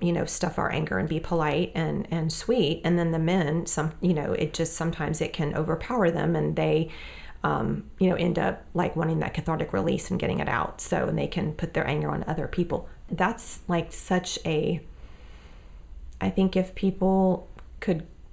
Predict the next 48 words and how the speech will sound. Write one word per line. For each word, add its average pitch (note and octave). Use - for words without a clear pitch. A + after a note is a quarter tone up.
figure G3
that C#3+
out F#3+
for B3+
themselves, A#3+
I G3
think G3
there'd E3+
be E3
so E3
much -
less D3+
harm -
done. A3
Um, D#3+
and B3
not C4+
that C#4+
we A#3+
ever F#3+
get -
to G#3
the F#3
point F3+
where E3+
it's, E3
like, D#3
all D#3+
f-, -
like, E3
"Oh, A3+
everything," F3
I E3+
don't F3+
really F3+
believe E3+
that, D3+
"Oh, A#3+
everything's F#3+
always, E3
like, D#3
it's E3+
all E3
worked -
out -
in D#3+
people D3+
ever." D3+